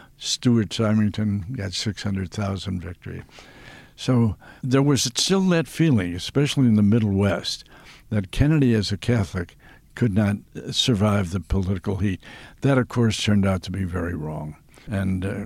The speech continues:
the Kennedy's involvement in Vietnam was real. And I've spent countless hours talking with Robert Kennedy about it, and the president occasionally too. But it was clear to me always that, uh,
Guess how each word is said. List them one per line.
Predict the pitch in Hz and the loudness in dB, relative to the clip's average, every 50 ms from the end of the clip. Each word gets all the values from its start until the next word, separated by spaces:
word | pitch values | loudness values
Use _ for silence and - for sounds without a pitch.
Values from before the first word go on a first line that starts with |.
| - - | -10 -12
the | 156 127 117 135 | -12 -10 -10 -10
Kennedy's | - - - 127 151 151 147 139 120 113 107 92 95 | -10 -2 0 2 4 4 4 6 4 4 4 2 2
involvement | 98 98 90 92 113 117 123 123 113 101 107 101 110 | 2 2 2 2 2 2 2 2 2 2 0 0 0
in | 113 101 98 | -2 -4 -4
Vietnam | 92 101 104 101 - - 101 95 95 95 95 92 | 0 0 0 0 0 0 0 0 2 2 2 0
was | 90 80 90 | 0 -2 0
real. | 104 110 117 117 104 82 80 - 85 - - - - - - - - - - - - - - - - - _ _ - _ | 2 2 4 4 2 2 0 -4 -8 -12 -16 -20 -20 -20 -20 -20 -20 -20 -20 -20 -20 -20 -20 -20 -20 -20 _ _ -10 _
And | 110 107 101 104 101 104 113 - - - - - - - - - 117 | -2 0 0 0 0 -2 -6 -8 -12 -16 -16 -16 -16 -16 -14 -10 -6
I've | 107 101 104 - | -4 -4 -4 -4
spent | - - 113 107 101 98 | -2 -2 0 0 0 -2
countless | - - - 120 123 123 - 113 101 92 - - | -4 -2 0 2 2 2 0 -2 -6 -4 -2 0
hours | 98 90 85 87 87 95 92 - - - - - - _ | 0 0 0 -2 -4 -4 -4 -6 -10 -12 -14 -20 -16 _
talking | - 101 101 90 80 90 92 | -2 -2 0 0 -2 -2 -4
with | 90 80 - | -4 -6 -4
Robert | 104 98 92 90 87 80 78 - | -2 -2 -2 -2 -2 -6 -8 -6
Kennedy | - 98 95 92 87 92 92 90 | -6 -4 -4 -2 -2 -4 -4 -4
about | 87 80 92 92 87 87 | -4 -4 -4 -4 -2 -2
it, | 104 107 - | -4 -6 -6
and | - 98 95 98 92 87 | -8 -6 -4 -4 -4 -4
the | 90 | -2
president | 87 - 110 101 - - 110 104 92 95 90 | -2 -2 -2 0 -2 -4 -2 -2 -2 -2 -4
occasionally | 85 - - - 113 107 95 82 95 95 90 | -4 -6 -4 -2 0 0 0 0 -2 -2 -2
too. | 82 - - 131 127 104 82 80 - - - - - - - - - - - - - - _ | -4 -2 0 2 2 2 0 -4 -10 -14 -20 -20 -20 -20 -20 -20 -20 -20 -20 -20 -20 -12 _
But | - 113 | -2 0
it | 123 | 2
was | 120 113 107 - | 2 2 0 0
clear | - - - 185 196 190 151 | -4 -2 0 2 2 4 4
to | 131 | 4
me | 117 113 113 113 110 107 | 4 6 6 4 4 4
always | 104 101 98 92 85 85 92 - - - - - - - - - - - - - - - | 2 2 2 0 -2 -4 -6 -10 -14 -16 -16 -18 -20 -20 -20 -20 -20 -20 -20 -20 -6 -4
that, | 107 107 - - - - | -4 -4 -4 -8 -8 -4
uh, | - 107 | -2 -2